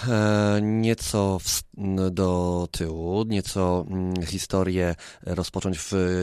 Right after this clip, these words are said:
innym momencie niż w tysiąc dziewięćset osiemnastym roku, a, mm, mianowicie do tysiąc dziewięćset czternastego przynajmniej, <clears throat> kiedy to wybuchła pierwsza wojna światowa, w wyniku której po dwóch stronach barykady pierwszy raz od rozbiorów Polski stanęli,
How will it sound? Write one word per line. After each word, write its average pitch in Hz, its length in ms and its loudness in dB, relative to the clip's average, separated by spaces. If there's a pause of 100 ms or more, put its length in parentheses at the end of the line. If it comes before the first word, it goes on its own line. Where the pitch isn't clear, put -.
innym 95 300 0
momencie 92 380 0
niż 87 140 -4
w - 40 -10
tysiąc - 260 -4
dziewięćset 90 280 -4
osiemnastym 87 520 -4
roku, 85 460 -2 (340)
a, 98 440 4
mm, 98 640 0
mianowicie 101 520 0
do 92 360 0
tysiąc 117 280 2
dziewięćset 117 280 2
czternastego 117 560 2
przynajmniej, 104 640 2 (300)
<clears throat> 156 580 2
kiedy 117 200 2
to 123 100 -2
wybuchła 107 520 2
pierwsza 104 320 0
wojna 92 220 0
światowa, 85 560 -2 (260)
w 87 160 -8
wyniku 110 380 4
której 110 560 4 (380)
po 107 200 8
dwóch 104 380 4
stronach 120 360 4
barykady 95 560 0
pierwszy 156 460 4
raz 113 200 0
od 101 100 -4
rozbiorów 95 380 -2
Polski 92 340 -8
stanęli, 107 520 -2